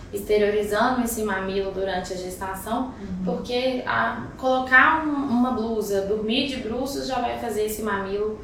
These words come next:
Speaker 1: é,
Speaker 2: Uhum.
Speaker 1: inverter de novo. Então, a gente não, não indica, né, nenhum preparo.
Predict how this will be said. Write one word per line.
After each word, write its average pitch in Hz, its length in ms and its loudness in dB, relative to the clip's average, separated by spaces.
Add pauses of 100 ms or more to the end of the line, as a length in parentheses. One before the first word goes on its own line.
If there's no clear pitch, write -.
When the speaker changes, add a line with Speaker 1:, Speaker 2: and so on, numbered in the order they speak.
(260)
Speaker 1:
é, 185 540 2
Speaker 2:
Uhum. 190 80 -2
Speaker 1:
inverter 214 540 0
de 220 100 -2
novo. 165 280 -2
Então, 202 240 -2
a 214 40 2
gente 226 320 -2
não, 226 720 0
não 233 280 -2
indica, 220 420 -2 (140)
né, 220 200 -2
nenhum 208 220 -4
preparo. 190 600 -4